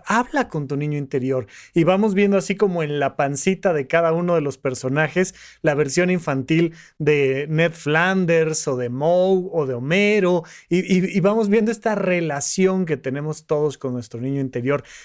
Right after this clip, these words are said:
De alguna manera, desde el surgimiento del psicoanálisis para acá, de Sigmund Freud y demás, entendemos como que hay un inconsciente ahí metido en nuestra cabeza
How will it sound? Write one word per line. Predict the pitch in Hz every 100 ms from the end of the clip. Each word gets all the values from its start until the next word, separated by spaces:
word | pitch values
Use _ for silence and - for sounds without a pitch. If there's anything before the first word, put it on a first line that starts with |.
| -
De | 170
alguna | 185 208 311
manera, | 254 180 208 214 170 - - _
desde | 160 165 147 156
el | 151
surgimiento | 135 160 139 151 190 208 202
del |
psicoanálisis | 165 151 131 131 127 147 170 170 160 143
para | - 131 110
acá, | 104 - 143 165
de | 135 123
Sigmund | 156 151 143 127
Freud | - 131 143 147
y | 135
demás, | 120 113 143 165 - - -
entendemos | 175 156 170 185 220 -
como | 202 165
que | 180 180
hay | 196 226
un | 233 233 202
inconsciente | 196 185 170 160 156 - 196 233 233 214 175
ahí | 156 202
metido | 202 170 208 214
en | 196
nuestra | 170 - 143 135
cabeza | 139 151 208 208 233